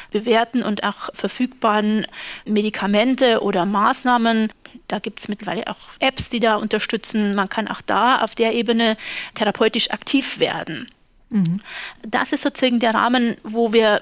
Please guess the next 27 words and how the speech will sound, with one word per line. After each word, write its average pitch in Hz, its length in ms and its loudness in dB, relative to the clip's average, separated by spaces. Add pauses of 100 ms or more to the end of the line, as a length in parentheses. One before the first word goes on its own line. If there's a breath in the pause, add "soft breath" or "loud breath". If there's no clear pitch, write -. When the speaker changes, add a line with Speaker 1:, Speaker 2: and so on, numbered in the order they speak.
(160)
Speaker 1:
den 214 120 2
Patienten 214 480 -4
auch 208 160 0
schon 208 360 -2
Entlastung 214 760 -2
und, 196 280 -2 (480)
und 208 140 0
Symptombesserung 247 1500 0 (340)
mit 214 320 -2
unserer 202 520 0 (340 loud breath)
ärztlichen 208 380 -2
Behandlung 208 400 -2
vermitteln 302 580 -2
können 294 540 -2 (500 loud breath)
im 214 140 0
Rahmen 208 160 2
der 202 120 0
symptomatischen 302 840 0
Therapie. 269 640 -4 (520 loud breath)
Und 208 380 -2 (460)
dann 226 340 0
gibt - 260 -4
es 247 140 -6
noch 233 360 -2 (120)
die 233 120 0
Medikamente, 214 800 0
die 208 480 -2